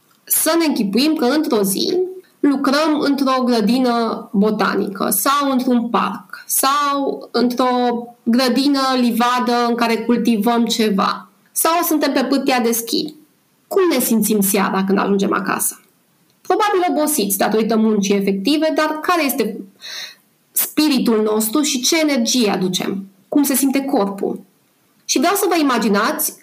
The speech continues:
că într-o altă zi intrați într-o sală de judecată,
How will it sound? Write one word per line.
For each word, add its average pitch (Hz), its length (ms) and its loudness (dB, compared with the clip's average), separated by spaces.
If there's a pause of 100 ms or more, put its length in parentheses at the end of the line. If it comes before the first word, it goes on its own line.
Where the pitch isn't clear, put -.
(220)
că 320 140 2
într-o 277 180 2
altă 311 300 0
zi - 500 -2 (440)
intrați 302 360 2
într-o 320 180 2
sală 247 240 0
de 247 100 0
judecată, - 800 -2